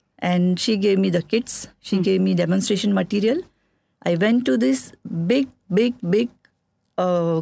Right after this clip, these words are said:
Speaker 1: crowd, I should say. There were not forty, there were sixty.
Speaker 2: Okay.
Speaker 1: She told me forty, but there were sixty of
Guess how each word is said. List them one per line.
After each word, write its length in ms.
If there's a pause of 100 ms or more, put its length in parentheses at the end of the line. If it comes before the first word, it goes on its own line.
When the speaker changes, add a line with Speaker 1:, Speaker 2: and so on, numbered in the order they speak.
(120)
Speaker 1:
crowd, 380
I 100
should 220
say. 140 (460)
There 160
were 120
not 200
forty, 360
there 100
were 100
sixty. 320 (440)
Speaker 2:
Okay. 280 (380)
Speaker 1:
She 60 (100)
told 180
me 60 (120)
forty, 300 (140)
but 160
there 120
were 140
sixty 460
of 100